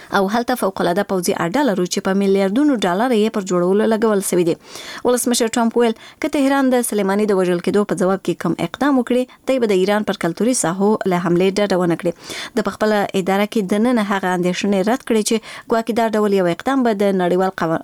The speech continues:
اه، قانون له مخې یو جنګي جنایت وګڼل سي. ډونالډ ټرمپ ویل، «که ایران دا اجازه لري چې زموږ خلک ووژني، شکنجه او زیانمن یې کړي، د سړک غاړې بمونه وکاروي او زموږ خلک والوځوي، نو آیا موږ نسو کولای د دوی کلتوري ساحو ته لاس وروړو؟ داسې نسي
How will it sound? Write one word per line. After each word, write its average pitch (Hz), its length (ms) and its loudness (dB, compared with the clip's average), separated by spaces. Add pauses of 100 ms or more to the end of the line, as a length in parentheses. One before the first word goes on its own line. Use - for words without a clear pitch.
(120)
اه، 175 160 2 (180)
قانون 214 380 2
له 180 140 -2
مخې - 220 -4
یو 220 60 2 (100)
جنګي 180 220 0 (100)
جنایت 196 280 -2
وګڼل 170 380 0
سي. 196 120 -2 (420)
ډونالډ 214 300 0
ټرمپ 233 220 0
ویل، 240 240 2
«که 233 140 0
ایران 240 280 0
دا 233 140 2
اجازه 220 300 0
لري 240 180 0
چې 214 160 -4
زموږ 208 140 0 (100)
خلک 214 280 0
ووژني، 220 420 0 (180)
شکنجه 208 460 0
او 190 160 -2
زیانمن 220 340 2
یې - 80 -12
کړي، 214 140 0 (420)
د 262 160 2
سړک 262 200 0 (120)
غاړې 202 180 2 (120)
بمونه 240 300 2
وکاروي 214 420 0
او - 40 0
زموږ 185 380 -4
خلک 190 240 -2
والوځوي، 240 460 2 (420)
نو 208 100 -2 (140)
آیا 220 240 2
موږ 214 280 0
نسو - 240 -4
کولای 233 280 2
د 208 100 0
دوی 233 100 0 (100)
کلتوري 226 240 0
ساحو 226 340 -2
ته 240 80 2
لاس 240 200 -2
وروړو؟ 247 200 2 (280)
داسې 180 280 -2
نسي 262 180 -4